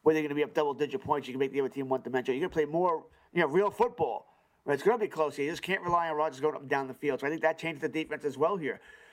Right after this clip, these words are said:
Do I think they win the division as currently constructed? Uh, okay.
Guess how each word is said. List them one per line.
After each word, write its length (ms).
Do 100
I 120
think 300
they 120
win 160
the 60
division 360
as 140
currently 380
constructed? 840
Uh, 1000
okay. 760